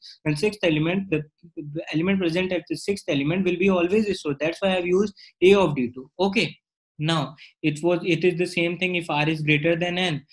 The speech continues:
then we will simply do this sum of two is equal to and sum into D. That previous sum that we have calculated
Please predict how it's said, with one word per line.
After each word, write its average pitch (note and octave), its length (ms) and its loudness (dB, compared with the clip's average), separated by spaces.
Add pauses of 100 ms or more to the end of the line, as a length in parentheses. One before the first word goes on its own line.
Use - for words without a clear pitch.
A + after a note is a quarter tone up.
(220)
then E3 200 0
we D3+ 120 2
will E3 180 2
simply E3+ 580 -2 (380)
do E3+ 240 2
this E3 240 0
sum D3+ 220 -2
of D3+ 160 -6
two D#3+ 100 0
is D#3 140 2
equal D3 320 -2
to D#3+ 280 0 (120)
and C#3+ 200 -2
sum D#3 220 -2
into D3 380 0
D. A#2+ 200 -4 (200)
That C#3+ 200 -4
previous D#3 460 4
sum E3+ 200 -2
that D#3 160 -2
we D#3 120 0
have D#3 160 0 (320)
calculated E3 680 0